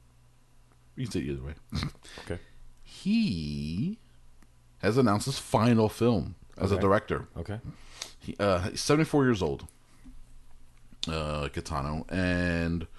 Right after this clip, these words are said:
Speaker 1: they ca-, his nickname, Beat Kiteshi. Takeshi. Beat Takeshi was his nickname. He announces his final film. It's called Kubi, which translates as neck.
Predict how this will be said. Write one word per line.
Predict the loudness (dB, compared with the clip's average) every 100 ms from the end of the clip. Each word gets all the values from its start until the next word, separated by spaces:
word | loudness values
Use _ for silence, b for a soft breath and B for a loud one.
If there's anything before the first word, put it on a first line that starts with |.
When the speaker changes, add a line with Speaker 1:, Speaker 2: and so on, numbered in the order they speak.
| b b b -20 -20 -20 -20 -20 -4
Speaker 1:
they | -2
ca-, | 0 0
his | 2 2 4
nickname, | 4 6 4 2 0
Beat | -2 -2
Kiteshi. | 0 2 4 2 0 -4 -8 -14 -18 -18 -18 -18 -18 -20 -20 -20 -6
Takeshi. | 0 2 2 -2
Beat | -2 -2 0
Takeshi | -4 -2 -6 -4
was | -8 -8
his | -10
nickname. | -8 -8 -10 B B B B
He | 0 2 2 0 -2 -10 -20 -2
announces | 2 4 2 0
his | -2 0
final | 2 2
film. | 4 6 6 4
It's | 0
called | 0 2 4 2 0
Kubi, | 2 4 4 0 -4
which | -10 -2
translates | 2 4 2 2
as | 0 -2 0
neck. | 0 0 -6